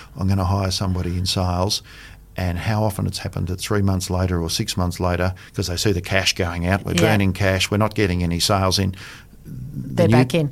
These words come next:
Speaker 1: the new recruit's gone and they're back in.
Speaker 2: Yeah.
Speaker 1: Yeah, and then it takes them another two years to have the courage to do it again.
Speaker 2: I, I see that a lot too.
Speaker 1: It's the preparation. They haven't dissected what they do, built the systems, built the processes and said,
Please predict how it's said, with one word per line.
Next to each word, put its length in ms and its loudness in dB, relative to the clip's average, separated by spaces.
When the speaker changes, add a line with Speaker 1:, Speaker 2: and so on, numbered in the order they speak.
Speaker 1:
the 120 2
new 200 8
recruit's 360 4
gone 240 4
and 80 4
they're 140 4
back 260 0
in. 140 -4
Speaker 2:
Yeah. 120 2
Speaker 1:
Yeah, 240 4
and 120 0
then 80 4
it 60 0
takes 200 0
them 100 2
another 180 2
two 220 -2
years 220 0
to 80 -4
have 80 -4
the 80 -6
courage 400 -4
to 80 -8
do 140 -2
it 60 -4
again. 340 -2
Speaker 2:
I, 180 2
I 100 6
see 200 2
that 160 6
a 40 4
lot 220 4
too. 260 -4
Speaker 1:
It's 160 -2
the 60 -4
preparation. 640 -4
They 100 2
haven't 420 2
dissected 560 4
what 180 2
they 120 2
do, 180 2
built 260 2
the 80 -2
systems, 480 0
built 200 2
the 60 -6
processes 760 0
and 100 -4
said, 320 -2